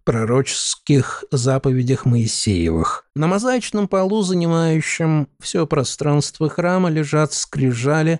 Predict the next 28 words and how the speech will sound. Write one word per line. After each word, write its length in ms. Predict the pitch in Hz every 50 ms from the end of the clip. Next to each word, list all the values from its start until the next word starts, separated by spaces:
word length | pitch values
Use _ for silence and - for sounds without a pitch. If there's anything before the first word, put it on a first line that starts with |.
| -
и 80 | - 165
раскрытое 680 | 151 147 139 - - - 143 147 147 143 - 147 139 139
священное 760 | - - 156 131 113 - - - 131 123 123 120 120 120
писание. 960 | 117 - - - 110 - - - - - 139 117 101 85 82 76 73 - - - -
На 100 | - 143
полу 320 | 139 - 180 196 226 262 226
гробницы 800 | 190 190 185 180 170 180 185 196 208 220 214 - - - 180
внутри 400 | 170 165 156 147 131 - 139 139
круга 500 | 135 - 143 151 156 156 151 147 151 139
с 100 | 135 131
двенадцатью 800 | 135 139 147 143 147 151 151 147 - - - - - 143 135 139
знаками 640 | 123 113 110 123 127 131 135 - - 127 123 123 127
зодиака 560 | 123 123 123 117 120 127 131 135 131 - 131
стоит 460 | - - - 135 127 123 123 117 -
мраморный 640 | 127 127 131 139 156 160 165 165 156 143 135 147 156
пьедестал. 960 | 151 - - 113 110 107 120 123 117 - - - - - - - - - - _ _ _ _ _ _ _ _ _ _ _ _ _
Двенадцать 840 | - 131 143 156 170 190 214 240 - - - - - - - - - - _ _
считается 640 | - - - 151 185 185 196 190 185 175 - 185
совершенным 960 | 170 - 190 190 180 175 165 - - - 196 185 185 175 175 175 170 170 160
числом 640 | 139 - - 151 135 - - - 190 196 190 185 180
и 80 | 170 165
символизирует 1040 | 147 - - 170 165 160 160 160 165 156 139 147 160 165 156 151 151 147 143 143 -
все, 300 | - - - 180 190 175
что 240 | - - - -
можно 500 | 143 135 127 131 135 131 120 120 123 123
узнать 480 | 117 107 98 95 104 120 123 113 - -
и 40 | 127
постигнуть. 800 | - - 127 - - - - - 123 123 123 131 - - - -